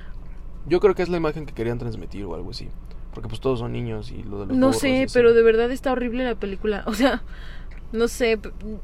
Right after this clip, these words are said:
Speaker 2: me siento mal porque te digo que adoro al actor por la película de La vida es bella. O sea, como que le
Speaker 1: Y
Speaker 2: tengo
Speaker 1: aparte
Speaker 2: ese
Speaker 1: es
Speaker 2: cariño.
Speaker 1: Pinocho, y aparte, o sea, es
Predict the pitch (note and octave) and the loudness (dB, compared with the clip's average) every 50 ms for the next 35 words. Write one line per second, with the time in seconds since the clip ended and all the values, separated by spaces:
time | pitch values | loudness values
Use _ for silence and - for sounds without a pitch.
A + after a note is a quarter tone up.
0 | - - - B3+ C4+ C4 C#4+ C4+ - C5+ B4+ C4+ B3 A3+ - A3 - - G#3+ G#3 | -10 -4 0 2 2 2 2 4 2 4 6 6 4 6 4 2 2 0 -2 0
1 | A3 A#3 C4 D4 - - A3+ G#3 G3+ G#3+ G#3 G#3 A3+ A#3 A3 G3+ F#3 F#3 - - | 2 2 2 0 0 0 2 2 2 2 2 4 4 4 4 2 0 0 -2 -4
2 | G3+ G3 F#3+ F#3+ F#3 - - G3+ G3 F#3 F3+ F3+ F3 F#3 - F3 F3 E3+ - - | -2 -2 -2 -2 -4 -4 -4 -2 -2 -2 -2 -6 -6 -6 -6 -8 -8 -8 -6 -4
3 | G3+ F#3 F3+ F3 - D#3+ E3 F3+ F3+ F3 G3+ F#3+ F#3+ F#3+ F3+ F3+ F3 D#3+ - - | -4 -4 -4 -4 -6 -6 -6 -6 -4 -2 -2 -2 -2 -4 -4 -8 -8 -8 -8 -8
4 | - - - F#3 F3+ F#3+ F#3 - F#3+ F#3+ F3+ G3 F#3 F#3 F3 - G3+ F#3 G#3 A3+ | -8 -8 -8 -8 -8 -8 -6 -6 -6 -4 -4 -4 -4 -4 0 2 6 8 8 8
5 | B3+ A#3 G#3 G3 F#3 F3+ G#3+ F#3+ F#3 G#3+ G#3 - G3+ F3 C#3+ C#3 C#3 C3+ C3 F3 | 8 6 4 2 2 2 2 4 4 2 2 4 4 6 6 6 6 4 2 0
6 | F3 - A3 F#3+ D3 C3 D3+ D3 C3+ B2+ A#2 A#2 A#2 - - - - - - - | 0 2 2 2 2 2 2 2 2 4 2 2 0 -2 -8 -10 -12 -12 -12 -10
7 | - - - - - - - - - - C#3 C3+ C3+ C#3+ - - - - - - | -10 -10 -10 -10 -12 -10 -8 -6 -4 -2 0 4 8 8 8 8 8 0 -2 -6
8 | - - - - - | -6 -8 -10 -10 -10